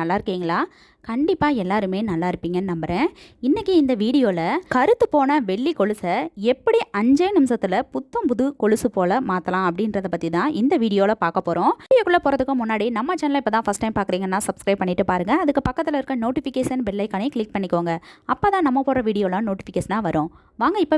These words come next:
வீடியோக்குள்ள போகலாம். பெண்கள் எல்லாருமே கால்ல விரும்பி அணியக்கூடிய ஒரு அணிகலன் என்னன்னு பாத்தீங்கன்னா இந்த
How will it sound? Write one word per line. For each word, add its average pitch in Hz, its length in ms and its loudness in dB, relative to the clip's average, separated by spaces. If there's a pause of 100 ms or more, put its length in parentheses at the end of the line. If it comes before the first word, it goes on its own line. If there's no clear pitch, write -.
வீடியோக்குள்ள 233 340 2 (160)
போகலாம். 165 320 -2 (160)
பெண்கள் 415 420 2 (140)
எல்லாருமே 254 480 0 (320)
கால்ல 415 300 2 (120)
விரும்பி 330 320 2 (140)
அணியக்கூடிய 240 720 0
ஒரு 214 100 2 (140)
அணிகலன் 220 440 -2 (120)
என்னன்னு 202 300 -4
பாத்தீங்கன்னா 180 400 -2 (100)
இந்த 233 120 2